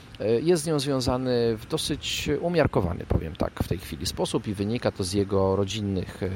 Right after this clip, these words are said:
e, sytuacji. Natomiast nie można tego nazwiska pominąć, mówiąc o pomorskim świecie nowoczesnych usług dla biznesu, a w zasadzie nawet nie tylko ograniczając go do, do Pomorza. Dlatego, że mówię w tej chwili o Piotrze Rutkowskim.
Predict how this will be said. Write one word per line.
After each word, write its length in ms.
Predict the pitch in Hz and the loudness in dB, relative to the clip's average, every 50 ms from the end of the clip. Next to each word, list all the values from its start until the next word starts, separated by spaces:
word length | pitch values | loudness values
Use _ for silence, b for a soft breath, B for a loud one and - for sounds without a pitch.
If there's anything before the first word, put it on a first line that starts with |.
| 92 95 - - - - - - - - - - - - - 85 82 80 67 | -4 -4 -6 -6 -8 -10 -12 -14 -16 -16 -18 -16 -12 -10 -8 -6 -4 -4 -2
e, 60 | - | 0
sytuacji. 600 | - - - - 95 87 85 - - 151 190 - B B B B B B | 0 0 2 2 0 0 0 0 0 0 0 -2 B B B B B B
Natomiast 400 | 110 107 - 127 127 117 - - | -2 0 0 0 0 0 0 0
nie 140 | 123 123 113 | 0 2 2
można 320 | 113 117 123 - - 104 | 4 2 2 2 0 -2
tego 240 | - 113 101 98 95 | -2 -2 0 0 0
nazwiska 460 | 95 95 85 92 101 - - 95 87 | 0 -2 -2 -2 -4 -2 -2 -2 0
pominąć, 680 | - - 98 92 95 101 98 92 92 95 - - - - - | 2 2 2 2 2 0 0 0 0 -2 -4 -8 -12 -10 -6
mówiąc 440 | 107 98 90 95 90 92 92 - - - | -4 -2 -2 -2 -2 -4 -4 -6 -4 -2
o 200 | - 92 87 92 - | -2 -2 -2 0 2
pomorskim 540 | - 104 98 95 90 95 - - - 92 92 | 2 2 2 2 0 0 -2 -4 -8 -6 -6
świecie 440 | - - - 95 90 - - 92 90 | -4 -2 0 -2 0 0 0 0 0
nowoczesnych 640 | 92 92 95 101 - - 87 - - 101 - - | 0 -2 -2 -2 -2 -2 -2 -2 -4 -4 -4 -4
usług 240 | 92 - - 90 - | -4 -2 -2 -4 -4
dla 140 | - 92 95 | -4 -6 -6
biznesu, 520 | 98 95 95 107 110 107 - 110 98 95 B B B B B B B B B B B | -4 -2 0 2 4 4 4 2 0 0 B B B B B B B B B B B
a 80 | 104 | -2
w 40 | 101 | -2
zasadzie 460 | 95 104 - - 104 98 90 98 95 | 0 0 2 2 2 2 0 0 0
nawet 360 | 92 95 92 95 95 - - - | 0 0 0 0 0 -2 -2 -2
nie 260 | 101 104 113 123 113 | -2 0 2 0 2
tylko 320 | - 107 107 - - 95 | 2 0 0 2 2 0
ograniczając 640 | 92 92 95 92 90 90 87 - 98 90 92 92 92 | 0 2 0 0 0 0 0 2 2 2 2 0 -2
go 120 | 90 90 | -2 -2
do, 120 | 87 95 90 | -2 -2 -2
do 340 | - - - 95 90 90 90 | -4 -4 -6 -6 -6 -6 -6
Pomorza. 440 | - 95 92 92 92 85 80 - - - - - | -4 -4 -4 -2 -2 -2 -4 -4 -6 -8 -8 -6
Dlatego, 340 | 98 82 - 180 196 165 | -4 -4 -2 0 0 0
że 260 | 123 120 123 117 107 - - | 0 2 0 0 0 -2 -4
mówię 380 | 113 135 170 185 165 151 135 135 | -4 -4 -2 0 0 0 -2 -2
w 60 | - | -2
tej 160 | - 101 92 | -2 -2 -2
chwili 420 | 90 - 110 107 107 110 104 - - | -2 -4 -4 -4 -2 -2 -2 -2 -2
o 320 | - 85 92 90 90 92 - - | -2 0 0 0 0 -2 -6 -4
Piotrze 420 | - - 175 180 - - 175 147 | 0 0 2 2 2 0 0 0
Rutkowskim. 600 | 127 - 117 - - - 82 - - - - 58 | 0 -2 -6 -4 -2 -2 0 0 -2 -4 -4 -8